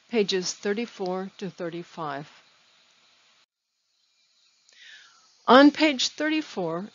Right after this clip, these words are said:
you see this photograph. What is the title? Can you find it? It's towards the top on the left. You find it in white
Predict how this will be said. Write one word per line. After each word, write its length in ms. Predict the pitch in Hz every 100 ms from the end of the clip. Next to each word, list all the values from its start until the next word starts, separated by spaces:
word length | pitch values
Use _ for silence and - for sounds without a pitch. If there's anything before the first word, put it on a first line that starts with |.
| -
you 220 | 226 247
see 200 | - 214
this 260 | 196 202 -
photograph. 800 | 170 165 160 147 151 - - - _ _ _ _ _ _ _ _ _ _ _ _ _ _ _ _
What 260 | 220 269 311
is 200 | 269 240
the 120 | 240
title? 560 | - - 202 165 131 180 - - -
Can 200 | 208 180
you 100 | 165
find 460 | - - 190 220 262
it? 240 | 302 - - - _ _ - _ _ -
It's 340 | 190 - - - - - _ _ _ _ _ _ _ _ _ -
towards 440 | - - 262 285 -
the 120 | 330
top 360 | - 196 180 - -
on 180 | 196
the 60 | 196
left. 640 | 190 170 143 - - - - - _ _ _ _ _ _ _
You 80 | 196
find 280 | - 190 208
it 100 | 202
in 260 | 180 180
white 400 | 175 196 208 -